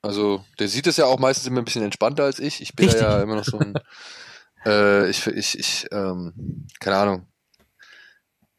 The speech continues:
Speaker 1: Ja, ich gehe da, glaub ich, immer ein bisschen zu analytisch an die ganze Sache ran. Ähm, aber der hat auch irgendwie, äh, Weinstein hat auch so ein, zwei Sätze gesagt. Der hat den schon wohl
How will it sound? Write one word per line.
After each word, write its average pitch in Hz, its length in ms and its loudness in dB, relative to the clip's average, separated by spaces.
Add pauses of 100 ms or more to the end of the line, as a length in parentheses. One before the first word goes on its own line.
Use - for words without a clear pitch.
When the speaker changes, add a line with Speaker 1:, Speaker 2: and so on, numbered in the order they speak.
(500)
Speaker 1:
Ja, 107 260 4
ich 95 160 -6
gehe 123 100 0
da, 127 100 4
glaub 117 160 2
ich, 107 60 -4
immer 117 100 2
ein 113 40 2
bisschen 110 220 -4
zu 107 120 -2
analytisch 104 340 -2
an 104 80 2
die 98 80 -2
ganze 98 180 -6
Sache 92 240 -4
ran. 98 180 -4 (920)
Ähm, 113 540 2 (380)
aber 107 200 2
der 113 260 2
hat 131 140 0
auch 131 260 0
irgendwie, 113 540 0
äh, 107 480 2 (180)
Weinstein 131 1000 -2
hat 110 180 -2
auch 120 160 4
so 120 100 0
ein, 113 140 0
zwei 110 160 2
Sätze 113 260 0
gesagt. 110 680 -2
Der 104 100 0
hat 123 100 0
den 143 100 2
schon 110 220 0
wohl 110 140 4